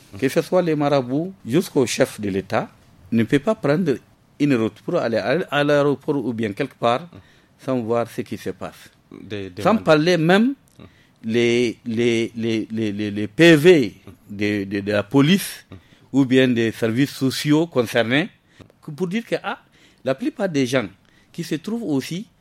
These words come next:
Speaker 2: ce sont des gens qui manquent d'eau.
Speaker 1: Mhm.
Speaker 2: Donc l'État, l'État doit faire quelque chose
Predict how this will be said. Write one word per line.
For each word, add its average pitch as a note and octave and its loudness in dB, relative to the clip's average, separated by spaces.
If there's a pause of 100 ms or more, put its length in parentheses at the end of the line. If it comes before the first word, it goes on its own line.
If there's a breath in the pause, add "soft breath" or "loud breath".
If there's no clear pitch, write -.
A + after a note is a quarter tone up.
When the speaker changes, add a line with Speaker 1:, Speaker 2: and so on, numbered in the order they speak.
(260 soft breath)
Speaker 2:
ce G#3+ -6
sont C4 -4
des A3 0
gens G#3 -6
qui E3 -8
manquent F#3 -4
d'eau. B2+ 2 (260)
Speaker 1:
Mhm. G2+ -20 (380)
Speaker 2:
Donc F3+ -6
l'État, C3+ -8
l'État C#3 -8
doit D#3+ -10
faire E3 -16
quelque - -18
chose F3+ -8